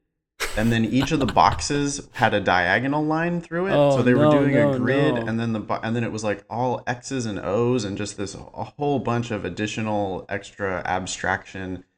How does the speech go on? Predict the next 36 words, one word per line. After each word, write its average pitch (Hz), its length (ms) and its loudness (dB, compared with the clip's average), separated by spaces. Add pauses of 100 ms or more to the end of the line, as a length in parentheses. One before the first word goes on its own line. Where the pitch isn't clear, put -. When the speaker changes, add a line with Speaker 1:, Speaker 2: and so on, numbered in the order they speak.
(340)
Speaker 1:
I'm 175 140 4
sure 175 420 2
that 131 300 0 (140)
that 110 240 4
method 113 500 -2
works - 480 -2 (100)
for 98 120 -4
whoever's 104 460 -2
writing 95 340 0
that 80 240 -6
book. 104 340 -4
You 85 60 -12
know, 92 100 -6
who, 104 140 -6
for - 320 -10
whoever 135 240 0
wrote 117 260 2
that 87 200 -4
book 80 260 -6 (160)
perfectly 110 400 -2
understands 92 580 -4
it. 62 220 -8 (520)
But, 98 320 0
um, 85 380 -6 (520)
I 127 80 4
cannot 110 460 0
imagine 95 440 -2
that 78 180 -6
that 90 200 -2
is 82 120 -8
learnable 85 640 -6
for - 160 -12
anybody. 73 580 -8
And 87 140 -6
I've 90 180 -6
just, - 280 -12